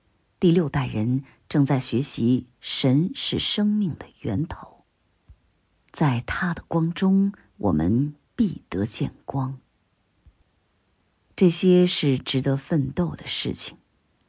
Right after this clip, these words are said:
这是一个值得为之牺牲的意向。如果你要摆脱关于养育儿女的混乱，一定到圣经里找答案。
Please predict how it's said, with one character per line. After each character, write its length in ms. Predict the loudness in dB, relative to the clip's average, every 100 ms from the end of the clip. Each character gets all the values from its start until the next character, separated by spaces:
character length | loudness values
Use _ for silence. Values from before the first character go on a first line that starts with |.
| _
这 120 | 0
是 140 | 2 4
一 100 | 2
个 160 | 4
值 280 | 0 2 0
得 320 | 2 4 2 4
为 140 | 2
之 180 | 2 -2
牺 220 | 0 0
牲 480 | -2 -2 0 2 2
的 100 | 0 -6
意 180 | -4 -4
向。 440 | -4 -8 -6 -6 -10 _ _ _ _ _ _ _ _ _ _ _ _ _ _ _
如 160 | 2 4
果 240 | 6 6
你 120 | 6
要 140 | 6 4
摆 220 | 0 -2
脱 320 | -2 0 0
关 260 | 2 0 2
于 260 | 4 2 2
养 220 | 0 0
育 200 | 0 -2
儿 260 | 0 0 2
女 240 | 0 -2
的 140 | -8 -16
混 320 | -4 -2 0
乱， 240 | -4 -8 _ _ _ _ _ _ 0
一 180 | 2
定 260 | 4 2 0
到 180 | -2 -6
圣 280 | -4 -2 -2
经 240 | 2 2
里 360 | 2 0 -2 -6
找 240 | -14 -16 -14
答 220 | -14 -12
案。 240 | -4 -4